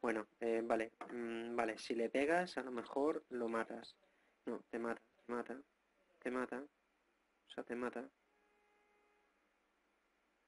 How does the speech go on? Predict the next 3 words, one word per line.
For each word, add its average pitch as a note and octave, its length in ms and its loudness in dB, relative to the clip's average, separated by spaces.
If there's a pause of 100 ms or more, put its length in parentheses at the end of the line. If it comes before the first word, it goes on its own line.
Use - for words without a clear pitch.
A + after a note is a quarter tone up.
(160)
Recupérate. A#2+ 580 -4 (1900)
Uf, - 240 -2
uf, C3 100 -6